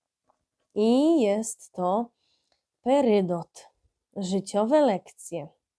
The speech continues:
Możesz uwolnić się od powtarzających się negatywnych wzorców, modląc się,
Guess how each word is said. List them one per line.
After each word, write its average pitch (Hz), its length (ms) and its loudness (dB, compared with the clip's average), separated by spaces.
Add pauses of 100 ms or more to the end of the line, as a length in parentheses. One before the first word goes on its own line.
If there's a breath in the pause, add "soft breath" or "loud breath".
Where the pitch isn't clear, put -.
(560 soft breath)
Możesz 180 580 -2
uwolnić 214 720 0
się 202 360 -4 (120)
od 269 460 -2
powtarzających 196 1200 0
się 180 220 -6
negatywnych 185 840 -2
wzorców, 160 840 -8 (420 soft breath)
modląc 202 800 0
się, 190 220 -2